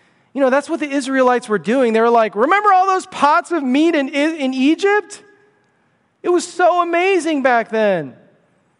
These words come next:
And they were stripping out all of the terrible memories, the mistreatment,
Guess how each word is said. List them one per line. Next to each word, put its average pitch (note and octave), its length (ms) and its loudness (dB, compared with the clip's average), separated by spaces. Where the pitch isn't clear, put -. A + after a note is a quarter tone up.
And A#3 100 0
they D4 120 2
were D4 100 0
stripping D4+ 560 -4
out C#4 260 2
all B3+ 360 2
of B3 80 -2
the A#3 80 -8
terrible B3 560 -2
memories, G#3+ 460 -2
the F#3+ 100 -4
mistreatment, A#3 1080 -2